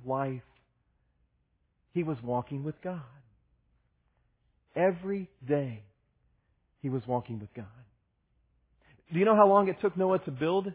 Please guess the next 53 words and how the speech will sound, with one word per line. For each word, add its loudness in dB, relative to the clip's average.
the 2
ark? -4
Somewhere 8
between 0
a 2
hundred 4
and 0
a 4
hundred 2
and -2
twenty -2
years, 2
depending 0
on 2
which, 0
how 0
you 2
put -2
those 2
numbers 0
together. -2
He -8
was -4
five 8
hundred 2
when -2
he -4
started, 2
and -6
it -20
says 2
about 0
six -10
hundred -2
when -4
he, -4
the -6
flood 4
came, 0
but 0
it -4
also, 2
there's 0
that 2
reference 2
to -10
God 6
giving -2
a -4
hundred -2
and -4
twenty -4
years 0